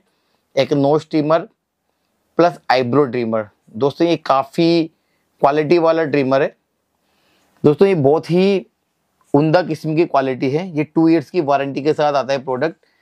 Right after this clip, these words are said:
और दोस्तों ये specially आपको ears के, nose के और आईब्रो के बाल set करके देगा, एक proper line वगैरह बना के देगा। दोस्तों इसका मैं आपको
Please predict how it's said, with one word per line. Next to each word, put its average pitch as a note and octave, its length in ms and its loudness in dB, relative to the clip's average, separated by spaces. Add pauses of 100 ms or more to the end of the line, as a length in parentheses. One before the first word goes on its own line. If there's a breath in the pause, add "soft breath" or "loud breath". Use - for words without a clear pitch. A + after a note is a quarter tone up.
(340)
और C#3+ 80 4
दोस्तों F3 320 0
ये F3 540 0 (960)
specially F3+ 540 0
आपको F#3 360 -2 (240)
ears D#3+ 300 0
के, F#3 220 0
nose D#3+ 300 -2
के F#3 260 -2
और E3 280 -4
आईब्रो D3 340 0
के D3+ 120 -4
बाल D3 240 0
set C#3 240 -8
करके C3+ 260 -4
देगा, A#2 320 -4
एक B2+ 240 -6
proper D#3+ 520 -2 (140)
line C#3+ 340 -2
वगैरह D3+ 320 0
बना C3+ 240 -4
के B2+ 160 -6
देगा। C3 280 -4 (680)
दोस्तों D3 280 2
इसका F3 360 0
मैं E3+ 140 -2
आपको F3 580 -2